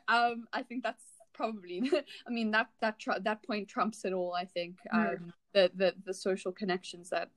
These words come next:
Speaker 1: that have been formed, and also just realizations about the need for social connection.
Speaker 2: Mm.
Speaker 1: But, um, yeah, another thing that we discussed is that people are becoming way more sort of health conscious, um, getting into shape,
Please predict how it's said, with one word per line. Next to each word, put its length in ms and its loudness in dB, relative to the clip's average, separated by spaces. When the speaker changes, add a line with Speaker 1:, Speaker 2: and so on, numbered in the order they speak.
Speaker 1:
that 140 0
have 100 -4
been 140 -2
formed, 240 0
and 160 0
also 240 2
just 240 -2
realizations 640 6
about 220 6
the 80 8
need 260 10
for 80 2
social 340 2
connection. 540 -4
Speaker 2:
Mm. 120 -10
Speaker 1:
But, 460 10
um, 280 0
yeah, 320 6
another 340 6
thing 380 -4
that 200 4
we 120 -2
discussed 500 -2
is 140 -8
that 160 -2
people 240 2
are 140 0
becoming 500 -2
way 420 4
more 480 4
sort 220 2
of 180 0
health 320 4
conscious, 680 2
um, 460 8
getting 280 8
into 200 -2
shape, 380 0